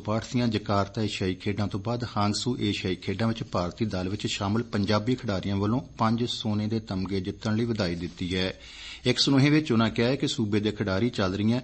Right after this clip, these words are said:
ਏਸ਼ੀਆਈ ਖੇਡਾਂ ਵਿੱਚ ਆਪਣਾ ਸ਼ਾਨਦਾਰ ਪ੍ਰਦਰਸ਼ਨ ਜਾਰੀ ਰੱਖ ਰਹੇ ਨੇ। ਉਨ੍ਹਾਂ ਦੱਸਿਆ ਕਿ ਖੇਡਾਂ ਵਿੱਚ ਤੇਜਿੰਦਰ ਪਾਲ ਸਿੰਘ ਤੂਰ ਅਤੇ ਜ਼ੋਰਾਵਰ ਸਿੰਘ ਸੰਧੂ ਨੇ ਸੋਨੇ ਦੇ ਤਮਗੇ, ਜਦਕਿ ਹਰਮਿਲਨ ਬੈਂਸ ਅਤੇ ਰਾਜੇਸ਼ਵਰੀ ਕੁਮਾਰੀ ਨੇ ਚਾਂਦੀ ਦੇ ਤਮਗੇ ਹਾਸਲ ਕੀਤੇ ਨੇ।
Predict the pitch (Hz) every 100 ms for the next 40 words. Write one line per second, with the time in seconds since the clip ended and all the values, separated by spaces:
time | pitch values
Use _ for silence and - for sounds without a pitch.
0 | 117 98 - 110 110 113 90 98 113 113
1 | 92 101 98 - 104 98 98 120 123 95
2 | 85 92 - 117 107 107 92 87 - 90
3 | 90 92 92 - - - - 123 127 120
4 | - 156 151 - 110 127 127 131 110 104
5 | 104 110 110 - - - - 101 95 113
6 | 101 - 120 135 - 120 95 95 98 104
7 | 107 - 107 - 98 107 120 117 113 -
8 | 104 95 85 95 95 147 - - - 113
9 | 110 - 143 147 - 117 107 113 127 110
10 | 95 98 110 117 110 107 101 90 110 -
11 | 127 131 104 92 98 127 127 120 117 120
12 | 113 95 90 131 131 92 - 85 85 -
13 | 92 92 92